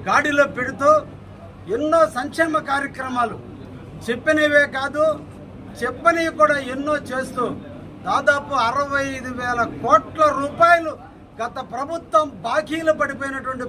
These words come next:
ప్రభుత్వం ఆరోగ్యశ్రీకి బిల్లులు కానించి, పిల్లలకి పెట్టే ఆహార పదార్థాలకు సంబంధించిన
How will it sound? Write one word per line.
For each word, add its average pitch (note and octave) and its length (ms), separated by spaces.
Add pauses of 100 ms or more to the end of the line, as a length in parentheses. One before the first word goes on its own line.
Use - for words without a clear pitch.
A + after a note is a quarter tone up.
ప్రభుత్వం A3+ 480 (840)
ఆరోగ్యశ్రీకి C#4 760 (100)
బిల్లులు D4 320 (100)
కానించి, C4 400 (760)
పిల్లలకి D4+ 640
పెట్టే C#4+ 300 (580)
ఆహార G#3 280 (140)
పదార్థాలకు C4+ 720
సంబంధించిన B3+ 420